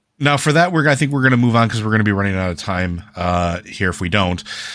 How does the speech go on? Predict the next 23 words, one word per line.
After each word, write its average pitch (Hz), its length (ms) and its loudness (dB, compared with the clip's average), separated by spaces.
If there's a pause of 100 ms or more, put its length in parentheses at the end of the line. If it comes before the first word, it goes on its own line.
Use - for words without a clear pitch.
(140)
uh, 104 280 0
to - 160 -4
the 110 80 -2
Bronze 104 360 2
Dragon 92 360 0
Flight, 82 420 -12
which 95 300 -4
was 92 240 -2
led 110 260 0
by 101 280 2
Nozdormu. 87 920 -4 (580)
Uh, 107 220 2
the 113 140 0
Bronze 147 320 4
Dragon 117 260 2
Flight 117 280 0
are 101 540 2
those 110 400 0
that 113 100 2
are 101 200 0
yellow 135 340 2
in 120 180 2
scales. 117 760 -2